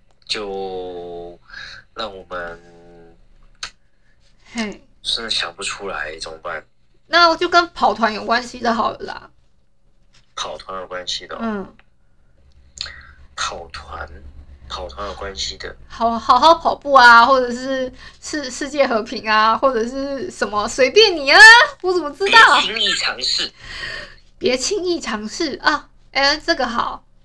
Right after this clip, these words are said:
Speaker 2: 这个好，那就这个了。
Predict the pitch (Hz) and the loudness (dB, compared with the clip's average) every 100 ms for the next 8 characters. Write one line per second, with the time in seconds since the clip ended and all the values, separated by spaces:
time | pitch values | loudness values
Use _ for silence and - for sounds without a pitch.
0 | _ _ _ _ _ _ - 220 196 - | _ _ _ _ _ _ -8 -6 -6 -8
1 | 226 - _ _ _ 294 302 330 330 302 | -10 -16 _ _ _ 0 2 0 0 2
2 | 269 233 202 214 | 4 2 2 -4